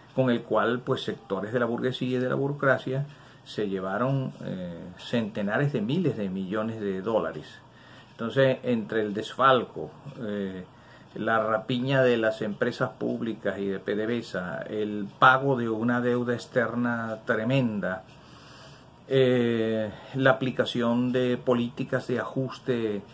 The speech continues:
antiobrero, que el gobierno realmente, pues, no las anunciaba, no las decretaba, eh, sino que las aplicaba. Pues en Venezuela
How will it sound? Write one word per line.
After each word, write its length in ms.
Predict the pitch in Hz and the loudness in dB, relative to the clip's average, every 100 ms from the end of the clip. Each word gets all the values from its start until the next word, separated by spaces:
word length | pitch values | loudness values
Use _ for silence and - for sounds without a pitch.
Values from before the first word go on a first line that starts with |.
| - - - | -20 -8 2
antiobrero, 840 | 120 - 123 113 127 156 135 95 - - - | 2 4 2 4 6 6 6 2 -6 -20 -8
que 80 | 98 | -2
el 100 | 98 | 0
gobierno 760 | 101 101 123 131 135 123 113 104 | 0 2 2 4 4 4 4 2
realmente, 520 | 113 117 131 135 127 | 2 2 4 2 0
pues, 200 | 113 110 | -2 0
no 280 | 117 127 135 | 4 8 8
las 200 | 156 143 | 8 6
anunciaba, 580 | 151 160 165 165 175 160 | 4 2 4 6 6 4
no 140 | 117 | 2
las 180 | 135 135 | 2 2
decretaba, 760 | 156 175 175 165 156 151 180 - - - - - - | 2 4 2 6 6 6 0 -10 -20 -20 -20 -20 -6
eh, 500 | 117 113 110 110 107 | 0 2 2 0 -2
sino 300 | 107 147 123 | 2 2 4
que 160 | 127 - | 2 0
las 240 | 87 - | 0 -2
aplicaba. 600 | - - - 156 143 90 - | -4 -6 4 6 6 4 -6
Pues 120 | 101 | -4
en 120 | 101 | -2
Venezuela 640 | 113 117 135 139 180 - | 0 2 4 6 6 2